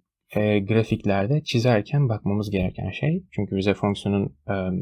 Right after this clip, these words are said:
denklemini verip grafiğini çizmemizi isteyecek. Kritik noktalara özellikle dikkat edeceğiz. Nedir bu kritik noktalar? Örneğin burada A, B, C veya D. Ee, bu, önce bu kritik noktalarda fonksiyonun hangi değerler aldığını bulun, ondan sonra çizmeye başlayın diye bir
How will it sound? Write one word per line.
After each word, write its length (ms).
denklemini 520
verip 300
grafiğini 340
çizmemizi 400
isteyecek. 540
Kritik 340
noktalara 520
özellikle 380
dikkat 260
edeceğiz. 320
Nedir 360
bu 100
kritik 360
noktalar? 500
Örneğin 340
burada 340
A, 380
B, 460
C 380
veya 380
D. 280
Ee, 20
bu, 300
önce 280
bu 80
kritik 380
noktalarda 560
fonksiyonun 580
hangi 340
değerler 340
aldığını 420
bulun, 360
ondan 340
sonra 340
çizmeye 440
başlayın 520
diye 180
bir 80